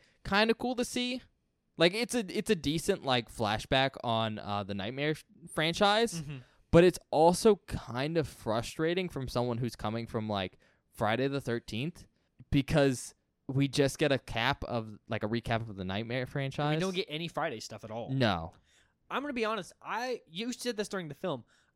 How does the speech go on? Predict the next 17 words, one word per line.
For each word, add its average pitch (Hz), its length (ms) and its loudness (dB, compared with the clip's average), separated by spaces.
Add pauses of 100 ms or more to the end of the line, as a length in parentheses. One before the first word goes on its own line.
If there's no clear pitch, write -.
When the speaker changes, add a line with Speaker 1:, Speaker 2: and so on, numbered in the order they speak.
Speaker 2:
I 214 220 -2
don't 220 240 -2
know 170 260 0
if 151 180 -4
anyone 190 320 -4
who 156 140 -4
made 151 300 -2
this 175 160 -2
movie 147 380 -4
had 151 180 -6
seen 180 220 -8
a 147 60 -4
single 196 320 -4
Friday 170 220 2
the 180 60 0
thirteenth 165 400 -4
film 101 320 -10